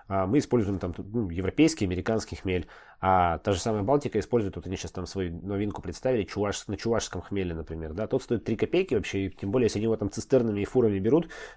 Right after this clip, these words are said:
это получается еще дешевле. Вот. Ну, дрожжи — это такой минорный фактор, но, допустим, мы на каждую варку используем,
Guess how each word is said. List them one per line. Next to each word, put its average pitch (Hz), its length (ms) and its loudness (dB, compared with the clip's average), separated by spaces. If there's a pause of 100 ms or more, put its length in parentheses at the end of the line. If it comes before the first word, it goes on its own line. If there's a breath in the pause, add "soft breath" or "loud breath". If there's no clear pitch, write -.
это 95 100 -8
получается 110 380 4
еще 104 180 2
дешевле. 82 420 -4 (680)
Вот. 101 280 -2 (360 loud breath)
Ну, 151 120 8
дрожжи — 143 340 12
это 123 160 8
такой 120 300 6
минорный 120 500 6
фактор, 107 380 2
но, 107 220 2
допустим, 110 360 -2
мы 139 60 2
на 117 80 2
каждую 110 280 4
варку 117 240 0
используем, 104 520 -2